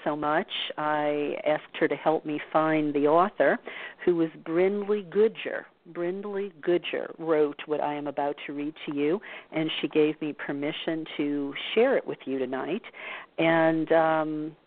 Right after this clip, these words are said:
I hope this gives you comfort. I hope this gives you some solace, um, for the pain you might be in, for the disappointment, the fear, all of that, all of that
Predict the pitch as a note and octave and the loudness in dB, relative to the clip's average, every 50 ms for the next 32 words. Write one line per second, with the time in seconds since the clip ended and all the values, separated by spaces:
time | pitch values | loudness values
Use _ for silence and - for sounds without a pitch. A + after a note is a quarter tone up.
0 | _ _ _ _ - E3 E3+ E3 - G3+ G#3 - - - - - - F#3+ F#3+ G3+ | _ _ _ _ 0 0 0 4 2 2 2 2 -6 -10 -6 -2 -2 -2 -2 -2
1 | - - G#3 G3 - - - A3+ A3 A3 - - - - - - - - D#3 - | -10 -8 -8 -8 -8 -4 -4 -4 -4 -4 -6 -6 -6 -6 -6 -6 -8 -8 -8 -6
2 | - F3+ F3 F3+ - _ - - F3 F3 E3+ - - - - - - - - - | -2 0 0 0 -2 _ 2 4 4 4 4 2 -4 -18 -18 -18 -18 -18 -20 -20
3 | - _ - - F3 E3+ E3+ F3 E3+ - - E3+ D#3+ D#3+ E3 - - - - D#3+ | -20 _ -2 2 2 2 2 0 -6 -4 -2 0 0 -2 -2 -6 -8 -2 -2 0
4 | D#3+ D#3 D#3+ E3+ - - - - - F3 F3 F3 E3 D3 C#3+ - - - - - | 0 0 -4 -6 -10 -16 -10 0 4 4 6 6 4 2 2 2 0 0 -4 -12
5 | - - - - - - - - - - - - - _ _ - D3 C#3+ C#3 C#3 | -14 -14 -16 -16 -18 -18 -20 -20 -20 -20 -20 -20 -20 _ _ 0 0 2 2 2
6 | C#3 C3+ C3+ - D3 - - - - - - - _ _ _ _ _ - - - | 2 0 2 0 0 -2 -2 -6 -12 -18 -20 -20 _ _ _ _ _ -12 -2 2
7 | E3+ D#3 D3 D3 D3 C#3+ C#3+ C#3+ D3 D3+ - _ _ _ _ - _ _ _ _ | 2 4 4 4 2 2 2 0 0 -4 -10 _ _ _ _ -20 _ _ _ _
8 | _ _ _ _ _ _ _ _ _ _ - - E3+ - - - F#3 E3 D#3 D3 | _ _ _ _ _ _ _ _ _ _ -6 -6 -6 -4 -2 -2 -2 -2 -2 -2
9 | C3+ C3+ D3 F3 E3+ _ - - E3 D#3+ D#3+ D3+ D3 D3 D#3 - - - D#3+ D3+ | -6 -8 -10 -12 -16 _ -10 -6 -4 -2 0 0 -2 -2 -4 -8 -8 -6 -4 0
10 | E3 E3+ D#3 C3 C3+ C#3+ - - C#3+ C3+ C#3+ - - D3 - - - - - E3+ | 0 0 0 0 -2 -6 -6 -6 -4 -4 -4 -4 -6 -6 -6 -6 -12 -4 -2 -2
11 | D#3 D3 - - - - - - D#3 - - - E3+ D#3 C#3+ C3 C3 - - - | -2 -2 -4 -6 -10 -8 -2 -2 -2 -2 0 0 2 2 2 2 0 0 -2 -6
12 | _ _ - D#3 D#3 D#3+ D#3 D3 C3+ - D3 D3 - - _ _ - - D3 D3 | _ _ 2 4 4 6 4 4 2 2 -2 -2 -4 -6 _ _ -6 -4 -2 -2
13 | C#3+ C3+ - - - | -2 -2 -4 -6 -8